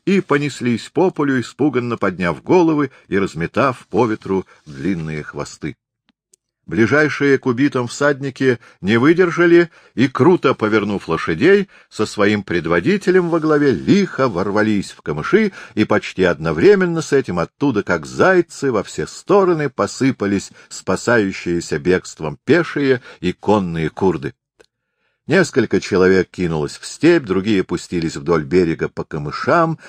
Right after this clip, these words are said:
точно преследуемые охотниками кабаны, но большинство решилось пробиваться к горам. С пронзительным воем, стреляя на скаку из ружей, набросились курды на ближайших всадников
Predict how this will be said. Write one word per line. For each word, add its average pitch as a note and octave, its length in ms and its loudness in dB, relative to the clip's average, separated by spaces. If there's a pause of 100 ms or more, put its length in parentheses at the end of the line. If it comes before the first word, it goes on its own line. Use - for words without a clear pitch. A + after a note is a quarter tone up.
(160)
точно B2+ 400 0
преследуемые A#2 840 0
охотниками G#2+ 680 -2
кабаны, G2 520 -2 (240)
но G#3+ 160 2
большинство E3+ 640 2
решилось E3 500 2
пробиваться G#2 720 -2
к F#2 120 -12
горам. D#2 440 0 (1080)
С - 60 -20
пронзительным F2+ 640 0
воем, C#3+ 400 2 (220)
стреляя A2+ 520 0
на D#2+ 140 -6
скаку A#2 580 0 (200)
из A2 200 -2
ружей, A#2 460 0 (360)
набросились D3+ 760 4
курды A2+ 640 2
на F#2+ 160 -2
ближайших G2+ 580 0
всадников D#3+ 760 -2